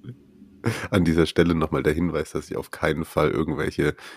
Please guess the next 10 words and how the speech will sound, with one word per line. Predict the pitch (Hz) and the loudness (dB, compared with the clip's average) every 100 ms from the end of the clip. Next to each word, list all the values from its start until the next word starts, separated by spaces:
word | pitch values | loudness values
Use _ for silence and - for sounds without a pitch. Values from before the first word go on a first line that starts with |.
| - | -12
Gewalttaten | - 73 78 80 - 78 80 76 | -4 2 4 4 2 -2 -2 -2
harmo-, | 73 78 78 - | -2 0 0 -4
äh, | 78 - 87 - | -8 -6 -6 -4
romantisieren | - 113 107 101 - 87 90 87 | 4 6 8 6 4 2 6 6
oder | - 80 80 | 6 4 4
verharmlosen | - - 82 87 76 67 73 | 2 2 0 2 0 0 -2
möchte, | 71 73 - - | -2 -2 -2 0
aber | 71 71 67 _ _ _ - - - | 2 0 0 _ _ _ -6 -6 -4
ja, | 73 71 - | -4 -4 -6
Gott. | - - - | -4 -4 -6